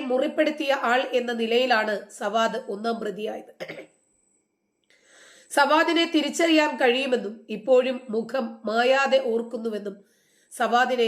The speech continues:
സംരക്ഷിച്ചത് കരുത്തന്മാരാണെന്നും അദ്ദേഹം പറഞ്ഞു. ആസൂത്രണം നടത്തിയവരും അക്രമത്തിന് ആഹ്വാനം ചെയ്തവരുമാണ് ശരിക്കും മുഖ്യപ്രതികൾ. തന്നെ ഏറ്റവും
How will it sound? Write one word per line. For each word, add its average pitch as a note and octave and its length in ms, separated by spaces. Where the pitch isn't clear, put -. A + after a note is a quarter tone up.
സംരക്ഷിച്ചത് A#3 640
കരുത്തന്മാരാണെന്നും D4 1160
അദ്ദേഹം G3 340
പറഞ്ഞു. - 260
ആസൂത്രണം B3 680
നടത്തിയവരും B3 580
അക്രമത്തിന് D4+ 640
ആഹ്വാനം D#4 460
ചെയ്തവരുമാണ് B3+ 720
ശരിക്കും B3 460
മുഖ്യപ്രതികൾ. A3 720
തന്നെ E4 240
ഏറ്റവും D#4+ 360